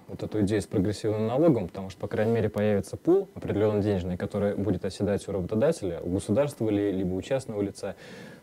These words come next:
Соответственно, и эти самые работодатели смогут выплачивать нормальную зарплату, достойную, достаточную для того, чтобы она была белая, да, и чтобы он, скажем, себе там телефон купил, машину, всё остальное. И отпадёт как таковая потребность в этих серых и чёрных зарплатах.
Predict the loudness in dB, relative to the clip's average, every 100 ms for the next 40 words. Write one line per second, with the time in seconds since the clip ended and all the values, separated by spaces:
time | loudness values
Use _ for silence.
0 | _ -6 0 2 2 2 0 -2 -2 2
1 | 4 4 0 -8 -18 -4 -4 -4 -8 -6
2 | -4 -2 2 4 4 0 0 4 4 2
3 | 2 0 0 -2 -2 0 2 2 2 0
4 | 0 0 2 2 0 2 4 4 2 -6
5 | -16 -4 -2 0 2 0 0 -4 -2 -2
6 | 0 0 0 2 0 0 0 0 0 4
7 | 4 2 0 -2 -2 -2 -8 -8 -8 -10
8 | -10 -10 -10 -10 -12 -12 -10 -8 -2 0
9 | 0 -2 -4 -4 -4 -4 -4 -6 -8 -6
10 | -6 -8 -14 -20 -8 2 2 4 2 4
11 | 2 -2 0 2 4 2 0 0 2 4
12 | 2 -6 -8 -8 -10 -4 0 0 -2 -4
13 | -2 -2 -2 -4 -8 -10 -12